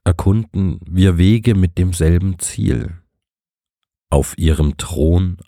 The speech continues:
aus jungem Eis die Turmtür Ziegelei.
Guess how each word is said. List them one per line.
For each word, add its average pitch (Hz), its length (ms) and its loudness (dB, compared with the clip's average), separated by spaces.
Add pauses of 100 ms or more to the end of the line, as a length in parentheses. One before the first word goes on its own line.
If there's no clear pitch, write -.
aus - 400 -2
jungem 82 380 2
Eis 82 600 0 (880)
die 107 140 2
Turmtür 78 1000 0
Ziegelei. 65 800 -4